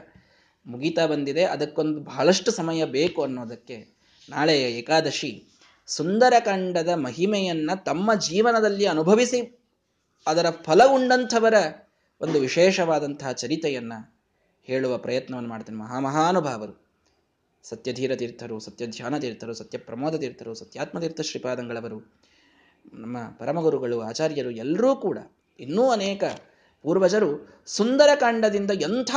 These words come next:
ಫಲವನ್ನ ಪಡೆದಿದೆ. ಇವತ್-, ಇವರದೇ ಹೆಸರು ಹೇಳಲಿಕ್ಕೆ ಕಾರಣ ಇವರೆಲ್ಲರೂ ಇತ್ತೀಚೆಗಿನವರು. ಇದೇ ನಾವು ಕಣ್ಣಿಂದ ನೋಡಿದಂಥವರಲ್ಲಿಯೇನೆ ಈ ನಮಗೆ ಸುಂದರಕಾಂಡ ಎಂಥ ಫಲ ಕೊಟ್ಟಿದೆ ಅನ್ನೋದನ್ನು ಮುಖ್ಯವಾಗಿ ನನಗೆ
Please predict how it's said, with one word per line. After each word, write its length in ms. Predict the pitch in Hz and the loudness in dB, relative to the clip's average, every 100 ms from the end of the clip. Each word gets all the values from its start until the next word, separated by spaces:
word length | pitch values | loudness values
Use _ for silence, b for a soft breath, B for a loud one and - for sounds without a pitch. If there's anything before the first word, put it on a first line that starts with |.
| 285 277 | 4 4
ಫಲವನ್ನ 400 | 220 190 165 160 | 2 2 2 -2
ಪಡೆದಿದೆ. 320 | 127 117 117 | -8 -10 -6
ಇವತ್-, 340 | 135 160 - 135 | -2 -2 -4 -6
ಇವರದೇ 360 | 135 151 175 | -4 2 2
ಹೆಸರು 220 | 165 165 | 2 0
ಹೇಳಲಿಕ್ಕೆ 360 | 165 156 160 151 | 0 0 -2 -2
ಕಾರಣ 160 | 160 214 | 0 2
ಇವರೆಲ್ಲರೂ 380 | 180 175 214 | 2 2 4
ಇತ್ತೀಚೆಗಿನವರು. 1080 | 226 180 - 269 277 269 233 202 139 - _ | 2 2 0 0 0 2 2 2 0 -8 _
ಇದೇ 360 | 123 151 202 226 | -4 2 6 6
ನಾವು 340 | 226 214 226 | 4 4 6
ಕಣ್ಣಿಂದ 460 | 226 214 214 220 220 | 6 4 2 2 2
ನೋಡಿದಂಥವರಲ್ಲಿಯೇನೆ 1700 | 220 214 220 214 214 214 214 220 233 220 226 233 277 240 226 - _ _ _ | 4 6 6 4 0 2 4 6 6 4 6 6 6 2 -2 -12 _ _ _
ಈ 120 | 196 214 | 0 2
ನಮಗೆ 280 | 208 202 | 2 2
ಸುಂದರಕಾಂಡ 560 | 196 190 202 202 190 190 | 2 4 4 4 2 2
ಎಂಥ 280 | 180 175 170 170 | 0 0 0 0
ಫಲ 180 | 165 | 0
ಕೊಟ್ಟಿದೆ 380 | 165 165 - 160 | 0 0 -2 0
ಅನ್ನೋದನ್ನು 380 | 156 165 240 262 | 0 2 2 2
ಮುಖ್ಯವಾಗಿ 480 | 208 196 175 160 156 | -2 -2 -2 0 -2
ನನಗೆ 440 | 151 143 127 - | -6 -4 -8 -8